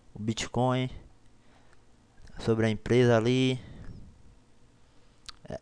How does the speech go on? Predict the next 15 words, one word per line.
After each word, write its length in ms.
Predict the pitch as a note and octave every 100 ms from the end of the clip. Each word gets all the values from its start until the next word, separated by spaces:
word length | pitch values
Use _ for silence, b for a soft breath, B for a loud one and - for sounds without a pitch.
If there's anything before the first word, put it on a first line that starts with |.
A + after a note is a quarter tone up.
| -
a, 720 | A#2+ A#2+ A2+ A2 G2 F2+ B B - - - - -
o 40 |
diferencial 640 | A#2+ B2+ D3 C#3+ C#3 C3+ C#3
do 100 | C3
Bitcoin 440 | C3+ - - B2+
Black 240 | B2 A#2+
Club 320 | - C3 D3 B2+ B B B
é 120 | A#2
que 80 | A2
ela 100 | B2+
só 140 | - C3+
tem 200 | D3+ D3
apenas 520 | C#3+ C#3+ D3+ D3+ D3+
um 100 | A#3+
plano, 640 | - C3 B2 G#2+ E2